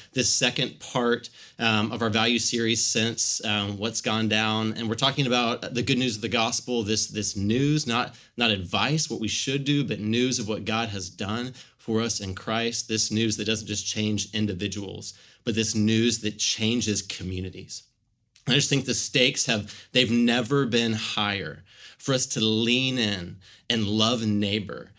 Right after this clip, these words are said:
and love the least of these around us than they have now. So I'm just honored to jump in. If you have a Bible, you can turn to Luke chapter ten. We're gonna be in Luke chapter ten,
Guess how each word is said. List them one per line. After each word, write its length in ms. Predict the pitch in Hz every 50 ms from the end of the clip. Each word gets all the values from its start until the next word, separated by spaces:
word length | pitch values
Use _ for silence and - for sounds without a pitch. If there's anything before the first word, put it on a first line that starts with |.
| - - _ -
and 140 | - 110 110
love 320 | 107 110 110 123 120 107
the 80 | 110 104
least 440 | 101 101 107 110 110 - - -
of 140 | 107 95 90
these 380 | 87 87 85 87 85 82 - - -
around 420 | 98 95 92 92 90 92 92 92 92
us 500 | 92 92 101 - - - - - - - -
than 220 | 101 101 101 101
they 120 | 98 98 101
have 280 | 95 98 98 95 90
now. 360 | 90 87 87 90 90 87 - - _ _ _ _ _ _ - 110
So 120 | 107 -
I'm 60 | 143 135
just 220 | 147 143 - - -
honored 320 | 214 113 120 127 131 123 120
to 60 | 120
jump 300 | 107 - 131 131 123 135
in. 80 | 123
If 80 | 117 120
you 80 | 156 139
have 100 | 117 98
a 40 |
Bible, 540 | 90 110 107 127 131 120 120 120 147 151 - - - - - - _ -
you 120 | 113 110
can 160 | 110 - 117 120
turn 300 | - 127 117 117 117 113
to 120 | - 113
Luke 400 | 104 110 117 117 131 143 139 - -
chapter 400 | - - 120 117 120 - - 98
ten. 460 | - - - 110 135 170 190 202 - - _ _ _ _ _ _ _ _ _ _ _ _ _ _ _ - -
We're 80 | - 127
gonna 120 | 139 131
be 120 | 127 131 127
in 80 | 117
Luke 220 | 113 110 117 127 120
chapter 380 | - - 135 120 120 - - 107
ten, 480 | - - - 123 117 120 120 123 123